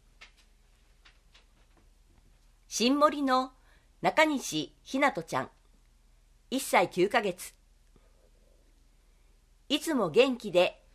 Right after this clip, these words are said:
笑顔がかわいい。いっぱい食べて大きくなってね。中宮の浜野かいちゃん、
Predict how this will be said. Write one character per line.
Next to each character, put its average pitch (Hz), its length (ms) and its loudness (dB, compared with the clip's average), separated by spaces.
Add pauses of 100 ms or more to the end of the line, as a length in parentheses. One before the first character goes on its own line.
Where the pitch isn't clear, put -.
(140)
笑 240 140 2
顔 202 220 6
が 131 140 0
か 135 160 -8
わ 180 160 -2
い 254 200 -4
い。 - 120 -14 (1300)
い 185 80 -2
っ - 140 -10
ぱ 240 120 6
い 262 100 0
食 294 100 0
べ 269 100 0
て - 360 -2 (180)
大 226 180 4
き - 140 -18
く 170 120 -8
な 165 100 -4
っ 165 80 -10
て 135 140 -12
ね。 170 260 -6 (3000)
中 247 240 4
宮 294 260 0
の 262 300 -2 (440)
浜 311 280 2
野 160 300 2 (140)
か 240 140 4
い 233 80 0
ち - 160 -2
ゃ 127 60 4
ん、 - 80 -8